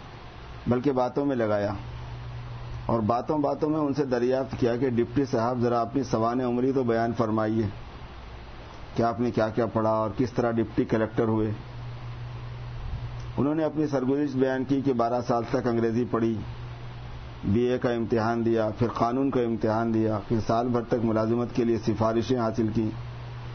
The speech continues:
درخواستیں دیں، تو نائب تحصیلدار ہوا، پھر کئی سال کے بعد تحصیلدار ہوا، پھر کئی سال کے بعد ڈپٹی کلکٹر ہوا، اور سالہ سال کی ملازمت کے بعد اب پینشن ملی ہے۔ جب یہ اپنی سرگزشت بیان کر چکے تو بزرگ نے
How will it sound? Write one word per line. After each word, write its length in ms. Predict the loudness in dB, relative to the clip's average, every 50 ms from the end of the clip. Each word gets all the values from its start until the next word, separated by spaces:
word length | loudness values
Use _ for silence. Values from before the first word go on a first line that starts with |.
| -10 -10 -6 -2 0 0
درخواستیں 600 | 2 2 2 0 0 0 0 0 0 0 2 2
دیں، 220 | 2 2 0 0 -4 -6 -4 0
تو 100 | 0 2
نائب 320 | 4 4 2 2 2 0 0
تحصیلدار 540 | 2 0 2 4 2 2 2 2 2 2 2
ہوا، 280 | 2 2 2 0 0 0 2
پھر 120 | 2 2 2
کئی 220 | 4 2 2 2 2
سال 240 | 2 2 2 2 2
کے 120 | 2 2
بعد 160 | 2 2 0 0 0
تحصیلدار 500 | -2 0 2 2 2 2 2 2 2 2
ہوا، 280 | 0 0 0 0 0 -2 -6 -8 -14 -14 -14 -12 -12 -12 -12 -14 -14 -10 -4 0
پھر 140 | 2 2 2 2
کئی 200 | 2 2 2 2
سال 240 | 2 2 0 0 2
کے 120 | 2 2
بعد 180 | 2 2 2 2
ڈپٹی 320 | 2 0 0 2 2 0
کلکٹر 420 | 2 2 2 2 2 2 2 2
ہوا، 260 | 2 2 2 2 0 -2 -4 -8 -14 -14 -14 -14 -14 -14 -14 -14 -14 -8 -2
اور 240 | 2 2 2 2 2 0 0
سالہ 240 | 0 2 2 2 2 0 0 0 2
سال 200 | 2 2 2 2
کی 140 | 2 2 2
ملازمت 560 | 2 2 2 2 2 2 2 0 0 0 2
کے 80 | 2
بعد 220 | 2 4 2 2 0 0 -2
اب 80 | -2 -2 0 2
پینشن 360 | 2 2 2 2 2 2 2
ملی 320 | 2 2 2 2 2 0
ہے۔ 80 | 0 -2 -6 -8 -10 -10 -10 -10 -10 -10 -10 -10 -10 -10 -10 -10 -10 -10 -10 -10 -10 -10 -10 -10 -12 -12 -10 -10 -10 -8 -2 0
جب 200 | 2 2 2 2 2
یہ 220 | 2 4 4 4 4
اپنی 260 | 2 2 0 0 2
سرگزشت 480 | 2 2 2 2 2 2 2 2 2
بیان 340 | 2 2 2 2 2 2 2
کر 140 | 0 0 0
چکے 280 | 2 0 2 2 2 2
تو 120 | 2 2
بزرگ 260 | 2 4 2 2 2 2
نے 80 | 0